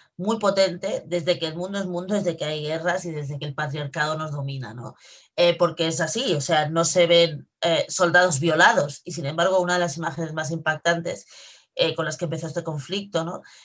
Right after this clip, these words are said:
Es la, la, pues, pues el cuerpo de Shani Locke, ¿no? Que lo hemos visto todos, bajo la pierna de un terrorista de Hamas,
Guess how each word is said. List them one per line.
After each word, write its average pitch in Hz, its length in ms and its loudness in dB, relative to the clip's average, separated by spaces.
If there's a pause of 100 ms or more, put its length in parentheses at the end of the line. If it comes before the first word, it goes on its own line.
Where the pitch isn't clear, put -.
(120)
Es 160 260 -2
la, 151 540 0
la, 135 380 -8
pues, - 240 -16 (100)
pues - 200 -14
el 139 100 -14
cuerpo 151 320 -8
de 147 480 -8
Shani 147 320 -10
Locke, - 300 -10 (160)
¿no? - 240 -16 (100)
Que - 80 -14
lo 143 60 -6
hemos 147 160 -6
visto 143 260 -10
todos, 165 480 -4
bajo 143 340 -6
la 135 140 -2
pierna 151 680 -6
de 147 140 -8
un 151 500 -10
terrorista 147 460 -6
de 143 140 -6
Hamas, 165 400 0